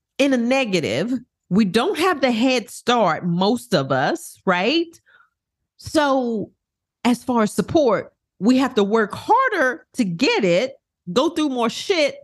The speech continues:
to get it. So therefore, we get a late start to the program, and then we have to stop earlier than everybody else.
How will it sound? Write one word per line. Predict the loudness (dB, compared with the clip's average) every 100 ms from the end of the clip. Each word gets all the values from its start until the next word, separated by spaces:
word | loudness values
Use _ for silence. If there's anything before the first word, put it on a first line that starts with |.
| _
to | -4
get | -2 0 0 0
it. | -4 -6 _ _ -20 -16
So | -2 0
therefore, | 2 0 0 0
we | 0
get | -2 0
a |
late | 0 0 -2 -6
start | -14 -4 -2 -2 -2
to | 0 0
the | -2
program, | -2 -2 0 -2 0 -2 -4
and | -4 0
then | 0 0
we | 0 0
have | 0 -2
to | -4
stop | -4 -4 -2 -2 -4 0
earlier | 0 0 -2 -2 -2
than | -2 -2
everybody | -2 0 0 0 -2 -4
else. | -6 -10